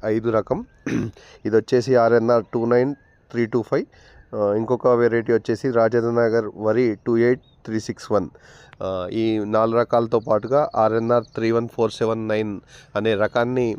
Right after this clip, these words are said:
మనకు ఫౌండేషన్ విత్తనాన్ని అందుబాటులో ఉంచడం జరిగింది. దీనికి సంబంధించి కేజీకి ఇక్కడ ధరలు, ఆ, అందుబాటులో ఉన్నవి. తెలంగాణ సోనా వచ్చేసి యాభై మూడు రూపాయలు,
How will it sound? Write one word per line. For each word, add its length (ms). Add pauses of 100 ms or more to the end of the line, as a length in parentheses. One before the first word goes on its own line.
(180)
మనకు 560
ఫౌండేషన్ 580
విత్తనాన్ని 720 (320)
అందుబాటులో 480
ఉంచడం 360
జరిగింది. 380
దీనికి 280
సంబంధించి 680
కేజీకి 720 (340)
ఇక్కడ 220
ధరలు, 720
ఆ, 440
అందుబాటులో 460
ఉన్నవి. 280 (340)
తెలంగాణ 380
సోనా 300
వచ్చేసి 420
యాభై 200
మూడు 260
రూపాయలు, 380